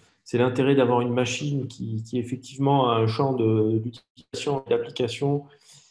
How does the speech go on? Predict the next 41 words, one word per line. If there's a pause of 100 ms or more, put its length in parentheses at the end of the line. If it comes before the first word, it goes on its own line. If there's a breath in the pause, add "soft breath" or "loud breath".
(320 loud breath)
qui
dépasse
largement,
euh,
le
cabinet
d'orthodontie.
On
va
pouvoir
l'accrocher
derrière
la
voiture
pour
partir
en
vacances. (880 loud breath)
Pour
ce
qui
concerne
la
chirurgie
et
son
intérêt
dans
la, (280)
dans
l'orthodontie,
on
va
utiliser
uniquement
donc
le
neuf
cent
quatre-vingts
nanomètres,